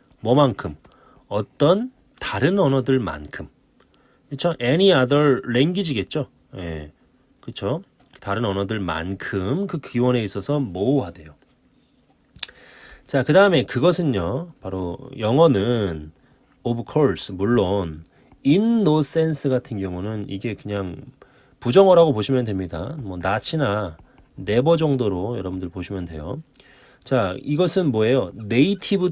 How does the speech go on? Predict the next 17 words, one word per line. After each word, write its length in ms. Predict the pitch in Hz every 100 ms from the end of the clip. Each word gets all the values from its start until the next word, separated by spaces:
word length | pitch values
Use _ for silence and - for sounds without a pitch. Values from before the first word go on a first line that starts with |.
| -
to까지 800 | - 247 240 196 170 113 98 143
뭐뭇의 420 | 98 101 120 131
고유한이죠. 760 | - 117 156 151 110 85 117 104 _ _ _ _ _ _
자, 280 | - 117 92 98
이 300 | 151 202 208
언어가 560 | - 95 98 85 143 90 _ _ _ _ _ _
어디에만 720 | - 104 127 196 226 214 196 175
고유하지 500 | - 123 123 113 113
않아요? 360 | 85 82 139 190 - _ _ _ _ _ _ _ _ _ _ _
영국이죠, 580 | 123 101 120 180 160 135
이거는 260 | 110 85 82
영국. 340 | 76 78 78 _ _ _ _ -
영국에만 1300 | 107 92 101 131 240 214 202 185 170 170 190 208 233
고유한 640 | 226 - 117 151 175 175 170
언어가 540 | 123 113 107 131 175 190
결코 320 | 117 - 196
아닙니다. 580 | 151 104 139 80 85 165